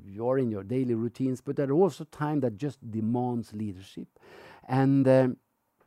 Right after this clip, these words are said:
times of crisis, uh, times of new projects, times of decision making, times when now we are really running a race here.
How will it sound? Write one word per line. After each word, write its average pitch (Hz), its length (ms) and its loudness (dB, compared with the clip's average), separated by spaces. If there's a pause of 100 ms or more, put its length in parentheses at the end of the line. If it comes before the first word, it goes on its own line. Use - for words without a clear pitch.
(500)
times 151 340 2
of 117 100 -2
crisis, 131 680 -4 (480)
uh, 113 320 2
times 143 400 4
of 117 140 0
new 123 240 6
projects, 127 800 -2 (440)
times 147 340 4
of 107 320 -2
decision 123 600 0
making, 127 560 2 (300)
times 170 320 4
when 127 240 2
now 170 260 4
we 131 220 4
are 131 60 2
really 135 260 4
running 147 720 2 (100)
a 120 80 -4
race 120 460 0
here. 104 400 -2